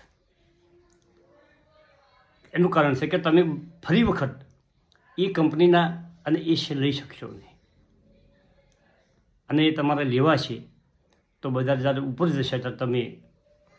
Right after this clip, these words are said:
એ શેર તમારે લેવા પડશે. આવી પરિસ્થિતિ ઘણી વખત બની અને આવા ઘટાડા તો મેં ઘણી વખત મેં જોયા છે, મેં જાતે અનુભવ્યા છે.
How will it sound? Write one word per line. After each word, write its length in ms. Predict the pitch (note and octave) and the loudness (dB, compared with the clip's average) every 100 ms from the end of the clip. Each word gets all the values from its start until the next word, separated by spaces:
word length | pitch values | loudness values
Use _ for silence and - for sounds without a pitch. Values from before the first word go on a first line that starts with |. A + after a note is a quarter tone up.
| _ _ _ _ _ _ - | _ _ _ _ _ _ -12
એ 60 | |
શેર 180 | B2+ C3 | -8 -8
તમારે 260 | B2+ A2+ G#2+ | -8 -8 -8
લેવા 240 | G#2 G2+ F#2+ | -10 -12 -16
પડશે. 260 | - - - _ _ _ _ _ _ _ _ _ _ - | -20 -20 -20 _ _ _ _ _ _ _ _ _ _ -2
આવી 200 | D#3 D3+ | 0 0
પરિસ્થિતિ 400 | C3+ - D3 C3 | -4 -6 -8 -6
ઘણી 260 | A#2 B2+ | -2 0
વખત 200 | A2+ - A2 | -2 -6 -16
બની 300 | G2+ - - _ _ _ _ _ _ _ _ - | -16 -18 -20 _ _ _ _ _ _ _ _ -6
અને 160 | C3 C3 | -4 -4
આવા 260 | A#2+ C3+ C3+ | -2 -2 -2
ઘટાડા 360 | G2 B2 B2 | -6 -4 -4
તો 40 | B2+ | -4
મેં 320 | A#2+ A#2+ A#2 - _ | -2 -2 -4 -10 _
ઘણી 200 | - C3 | -6 0
વખત 260 | C3 A2+ C3+ G2 | 0 0 -6 -2
મેં 240 | A2 D#3+ | 2 4
જોયા 300 | A#2 A#2 G2+ | 2 -2 -6
છે, 60 | - _ _ _ _ _ _ _ _ - | -14 _ _ _ _ _ _ _ _ -6
મેં 140 | B2 | -4
જાતે 220 | A2 A#2+ C#3 | -2 -4 -4
અનુભવ્યા 540 | B2+ C3+ G2+ A2 A2 | -2 -2 -2 -8 -10
છે. 80 | - | -16